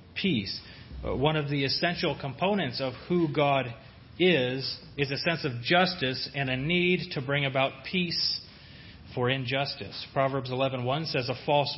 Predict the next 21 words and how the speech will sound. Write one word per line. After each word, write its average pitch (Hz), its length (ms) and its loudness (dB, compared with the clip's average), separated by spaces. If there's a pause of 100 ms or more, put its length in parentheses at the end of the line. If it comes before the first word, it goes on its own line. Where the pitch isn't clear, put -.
balance 151 520 0
is 139 440 -4
an 131 100 -4
abomination 131 880 2 (260)
to 175 100 2
the 165 80 4
Lord, 180 340 4 (840)
but 139 100 6
a 117 160 2
just 156 460 2
weight 135 480 0
is 123 180 -2
his 120 500 -4 (200)
delight." 120 720 -2 (1500)
God 131 220 6
must 135 720 2
have 131 360 0
congruency 120 760 -2
in 117 120 -2
his 113 160 -2
perfection, 110 720 -4